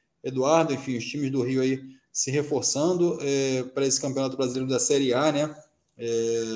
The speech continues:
a gente vai falar de Vasco aqui também daqui a pouco, mas vamos concentrar aqui no Fluminense, é, é, é a pauta aqui do momento.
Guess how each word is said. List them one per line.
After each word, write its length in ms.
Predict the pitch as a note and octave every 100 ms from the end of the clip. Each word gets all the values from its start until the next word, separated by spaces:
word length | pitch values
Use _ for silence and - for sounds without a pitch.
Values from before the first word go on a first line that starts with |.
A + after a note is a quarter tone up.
| A2
a 60 | G#2+
gente 180 | A2+
vai 100 | B2+
falar 220 | A#2+ B2+ B2
de 100 | A#2
Vasco 360 | A#2 B2 -
aqui 120 | A#2
também 200 | - A#2+
daqui 180 | A#2+ A2+
a 60 | A#2
pouco, 220 | - C3
mas 200 | C#3 A#2+
vamos 360 | - D3+ E3+ E3
concentrar 460 | D3+ D3 C3+ C#3
aqui 140 | C3+ D3
no 100 | C3+
Fluminense, 840 | D#3 D3 C#3+ F#3 F#3+ G3 - - _ _
é, 80 | A#2+
é, 540 | A#2+ A#2+ A2 - A2+ -
é 60 |
a 80 | C3
pauta 340 | B2+ C3+ C3+ B2+
aqui 120 | C3+
do 80 | C3
momento. 520 | B2+ C#3+ F3+ F3